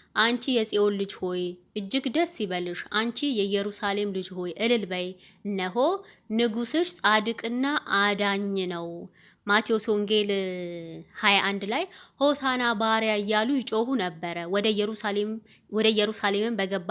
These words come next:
ጊዜ መላው ከተማ "ይህ ማን ነው?" ብሎ ተ-፣ ተናወጠ። ሕዝቡም "ይህ ከገሊላ ናዝሬት የመጣ ነቢዩ ኢየሱስ ነው" አሉ። ይበሏ። አላወቁትም።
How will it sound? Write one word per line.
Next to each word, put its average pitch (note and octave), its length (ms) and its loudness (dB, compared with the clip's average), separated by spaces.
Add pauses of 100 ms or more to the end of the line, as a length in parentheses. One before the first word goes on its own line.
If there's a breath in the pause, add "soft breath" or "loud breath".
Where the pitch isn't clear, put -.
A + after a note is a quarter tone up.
(120)
ጊዜ G#3+ 200 -2 (400 loud breath)
መላው C4 420 4
ከተማ A3+ 360 -4 (140)
"ይህ C#4+ 200 2
ማን A3 260 0
ነው?" F#3+ 140 -2
ብሎ B3+ 180 2 (180)
ተ-፣ - 160 -12 (200)
ተናወጠ። F#3+ 520 2 (480 loud breath)
ሕዝቡም A3 380 2 (280 loud breath)
"ይህ C4+ 140 0
ከገሊላ B3 580 2
ናዝሬት A#3+ 400 0
የመጣ A3+ 260 -2 (120)
ነቢዩ G#3 440 -2
ኢየሱስ G3 460 -2
ነው" F3+ 160 -6
አሉ። F3 200 -4 (280)
ይበሏ። G3 340 -2 (600 soft breath)
አላወቁትም። F#3+ 760 2